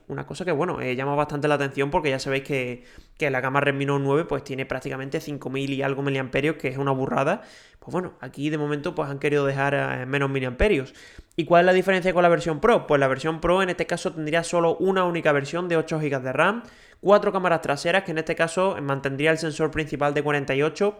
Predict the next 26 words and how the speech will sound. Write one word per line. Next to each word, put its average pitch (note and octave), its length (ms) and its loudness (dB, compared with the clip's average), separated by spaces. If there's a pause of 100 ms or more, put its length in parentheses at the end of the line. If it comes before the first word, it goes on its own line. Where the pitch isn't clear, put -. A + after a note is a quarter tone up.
(360)
pero G3+ 300 4
bueno, D#3+ 240 -2
y C3 100 0
el C3 120 0
gran D3 180 2
angular D3 320 4
de C3+ 100 2
ocho D#3 200 -2
también, C#3+ 420 -4
y G3 120 -4
se G#3+ 120 2
le F#3+ 80 0
añadiría E3 560 0
un G3 180 -2
telefoto F#3 460 0
de D#3 100 0
ocho E3+ 240 0
megapíxeles D#3+ 580 0
que G3 100 -2
tendría D3 280 0
un E3 120 -4
zoom F3 200 -6
digital D#3 380 0
hasta D3 260 -6
treinta E3 320 0
aumentos, E3+ 560 -2